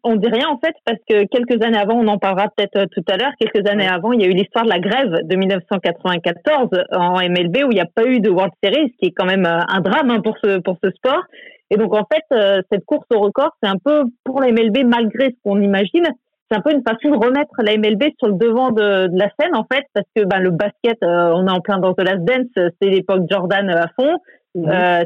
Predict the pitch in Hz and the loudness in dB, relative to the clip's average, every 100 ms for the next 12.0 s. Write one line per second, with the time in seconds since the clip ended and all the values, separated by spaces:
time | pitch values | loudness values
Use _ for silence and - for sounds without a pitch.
0 | - 220 220 214 190 240 254 254 220 208 | 0 0 2 0 0 -2 -2 -2 0 2
1 | 202 196 262 302 359 - - 220 214 208 | 0 0 -2 0 -2 -4 -2 2 2 2
2 | 202 208 202 185 262 311 320 - 196 185 | 2 2 0 0 0 2 0 -2 -2 -2
3 | - 180 262 262 254 262 339 _ - 180 | -2 -2 0 0 0 0 -2 _ -10 -2
4 | 196 185 156 202 - 254 262 - 302 202 | 0 0 -2 -4 0 0 0 0 -2 -2
5 | 190 185 - 175 208 254 240 190 170 156 | -4 -2 -2 0 0 0 2 2 0 0
6 | 190 - 233 330 226 208 - 240 240 247 | -2 0 0 0 -2 -4 0 2 2 2
7 | 247 - 196 - 214 185 180 180 170 170 | -2 -4 -6 -2 -2 0 -2 -4 -6 -12
8 | _ _ _ - 208 240 240 233 196 214 | _ _ _ -2 -2 0 -2 0 2 2
9 | 294 - - 247 226 - 330 233 220 - | -2 -6 -2 0 2 0 0 -2 -4 -4
10 | 302 - 277 233 214 269 302 214 247 294 | -4 0 0 2 2 0 0 -2 -4 -6
11 | - 226 202 233 320 302 302 254 190 | -2 -2 0 2 2 0 0 0 0